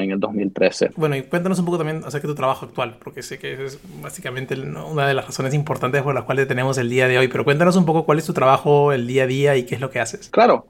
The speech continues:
Speaker 1: Ah, bueno, mi, mi trabajo de mí es, eh, yo, yo trabajo, soy el, el consejero del líder demócrata de aquí del Senado del Estado. Eh, esta posición la obtuve durante los años, ah,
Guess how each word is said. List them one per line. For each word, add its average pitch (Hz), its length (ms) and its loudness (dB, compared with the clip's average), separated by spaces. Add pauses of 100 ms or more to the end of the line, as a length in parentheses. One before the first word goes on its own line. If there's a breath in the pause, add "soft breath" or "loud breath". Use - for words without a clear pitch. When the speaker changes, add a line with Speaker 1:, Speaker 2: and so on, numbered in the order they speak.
(100)
Speaker 1:
Ah, 139 460 6 (300)
bueno, 160 260 2
mi, 156 360 0
mi 151 100 -4
trabajo 185 400 0
de 190 80 0
mí 165 240 -4
es, 147 320 -6
eh, 135 160 -4
yo, 147 400 -2
yo 143 240 -10
trabajo, 143 340 -8
soy 143 280 -4
el, 131 180 -4
el 117 380 -6 (280)
consejero 123 600 2
del 110 380 2
líder 120 340 0
demócrata 117 640 -2
de 104 60 0
aquí - 180 -6
del 113 180 -2
Senado 113 440 0
del 107 120 -2
Estado. 127 480 0
Eh, 127 220 2
esta 143 240 0
posición 135 500 0
la 127 60 4
obtuve 120 840 4
durante 113 380 -10
los - 200 -10
años, 117 560 -4
ah, 107 380 2